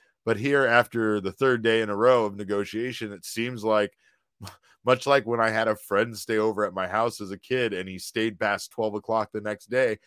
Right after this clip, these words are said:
they're sick of each other's shit. That's the way that it's gonna go.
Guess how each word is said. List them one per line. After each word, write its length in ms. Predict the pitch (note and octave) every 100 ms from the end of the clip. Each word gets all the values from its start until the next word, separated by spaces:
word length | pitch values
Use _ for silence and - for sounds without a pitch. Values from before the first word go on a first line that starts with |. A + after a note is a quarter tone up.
| _ -
they're 140 | B2
sick 260 | B2 D3 C#3
of 100 | A#2+
each 160 | A2 B2
other's 280 | A2+ F#2+
shit. 340 | - C3+ D3 - _ _ _
That's 260 | A#2+ B2+ -
the 80 | C3
way 200 | A#2 A2
that 180 | A2
it's 140 | G#2+ -
gonna 220 | A2 F2+
go. 340 | G#2+ B2+ F2+